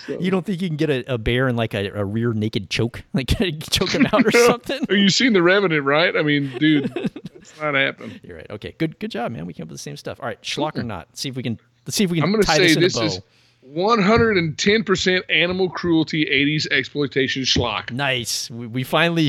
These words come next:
Speaker 2: got a bunch in a row that are the same, man. Good stuff.
Speaker 1: There we go.
Speaker 2: I agree.
Speaker 1: What'd you say?
Speaker 2: Same thing. I agree. Hundred percent. Uh,
Speaker 1: Cool.
Speaker 2: did you get a doc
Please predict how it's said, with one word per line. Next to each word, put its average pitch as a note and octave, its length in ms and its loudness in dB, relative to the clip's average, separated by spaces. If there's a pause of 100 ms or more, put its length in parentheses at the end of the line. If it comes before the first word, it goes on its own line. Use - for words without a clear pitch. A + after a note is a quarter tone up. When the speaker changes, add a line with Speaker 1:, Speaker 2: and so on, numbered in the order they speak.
Speaker 2:
got C#3+ 180 0
a C3+ 40 -4
bunch B2+ 240 -2
in B2 80 -6
a A2+ 40 -8
row A2 200 -6
that G2 140 -10
are G2+ 40 -12
the - 80 -16
same, F2 300 -12
man. - 160 -20 (160)
Good - 140 -14
stuff. - 240 -14
Speaker 1:
There A2+ 80 -20
we B2+ 80 -6
go. G#2+ 320 -4
Speaker 2:
I F#2 100 -8
agree. G2 140 -8
Speaker 1:
What'd C#3 100 -2
you D3 80 -2
say? A#2 340 0 (100)
Speaker 2:
Same D#2+ 220 -10
thing. D#2+ 280 -12 (120)
I - 60 -14
agree. D2+ 300 -16 (160)
Hundred G2 160 -18
percent. - 320 -20 (520)
Uh, G2+ 220 -8
Speaker 1:
Cool. G#2 120 -8
Speaker 2:
did G#2 120 -6
you A2+ 80 -14
get A2 180 -16
a G#2 120 -16
doc F#2+ 360 -16